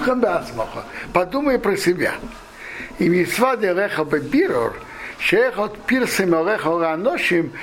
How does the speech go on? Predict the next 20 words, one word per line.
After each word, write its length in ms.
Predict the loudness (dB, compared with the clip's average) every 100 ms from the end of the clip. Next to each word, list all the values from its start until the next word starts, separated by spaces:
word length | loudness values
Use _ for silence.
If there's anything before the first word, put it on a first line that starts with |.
| -12 -6
шеин 380 | -2 0 0
хохохам. 580 | 0 -2 -2 -4 -6 -12 -16 -20 -20 -20 -20 -20 -20 -20 -20 -12
Что 260 | -4 0 0
было 380 | 2 2 2 2
бы, 180 | 2 2
если 320 | 2 2 2
бы 60 |
ты 160 | 4 2
услышал, 800 | 4 4 4 4 4 2 2 -2 -6 -8 -8 -8
что 260 | 0 2
кто-то 460 | 2 0 2 2 2
про 180 | 2 0
тебя 760 | 0 2 2 4 4 4 4
рассказывает 840 | 0 0 2 2 2 2 2 2 0
подобное? 680 | 0 2 2 0 -2 -4 2 6 6 2 -12 -14 -14 -12
Что 200 | -4 -2
ты, 320 | 0 0 0 -2 0 0 0 -4 -8 -8 -6 -4 -6 -6 -14 -14 -14 -14 -14 -16 -14 -10 -10 -10 -8 -4
что 80 | 2
ты 180 | 2
дурак. 360 | 4 4 2